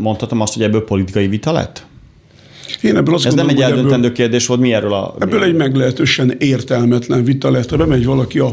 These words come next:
Speaker 2: patikába, és kér egy csomag Viagrát, nem hiszem, hogy megkérdezi, hogy milyen gyártmányú az a Viagra. Ez egy ilyen felturbózott kérdés, aminek azt hiszem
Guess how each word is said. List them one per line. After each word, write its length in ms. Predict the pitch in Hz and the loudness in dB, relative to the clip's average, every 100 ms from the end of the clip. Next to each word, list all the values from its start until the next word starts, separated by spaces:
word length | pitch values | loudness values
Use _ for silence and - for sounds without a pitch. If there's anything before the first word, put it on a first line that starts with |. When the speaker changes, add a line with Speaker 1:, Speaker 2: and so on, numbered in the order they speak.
| - | -2
Speaker 2:
patikába, 680 | 147 139 147 135 131 131 127 - - | -4 -2 -2 0 0 0 -4 -12 -12
és 80 | |
kér 220 | - 151 123 | -2 0 0
egy 100 | 113 | -2
csomag 380 | - 131 123 | 0 0 2
Viagrát, 560 | 110 143 135 123 127 123 | 2 2 2 0 -2 0
nem 160 | 147 120 | 2 4
hiszem, 260 | 117 139 | 2 0
hogy 160 | 123 117 | -2 0
megkérdezi, 600 | 131 - 135 127 135 135 | 0 0 -2 0 2 2
hogy 120 | 123 | 2
milyen 320 | 131 127 107 | 2 2 0
gyártmányú 640 | 117 107 107 - 113 127 120 | 0 -2 -4 -2 2 2 2
az 140 | 120 | 0
a 60 | 117 | 2
Viagra. 480 | 120 117 117 120 117 - - - | 2 2 0 -4 -6 -12 -18 -6
Ez 160 | 220 135 | -2 0
egy 180 | 131 | 2
ilyen 300 | 123 120 117 117 - | 2 2 0 -2 -12
felturbózott 1160 | - 147 147 135 139 135 123 131 131 131 131 | -4 -2 0 0 0 2 2 2 0 0 -4
kérdés, 560 | - 135 135 131 135 - - - - | -2 0 0 0 0 -2 -8 -18 -6
aminek 340 | 156 156 151 - | 0 2 0 -2
azt 160 | - | -4
hiszem 380 | 180 156 - | -2 -4 -6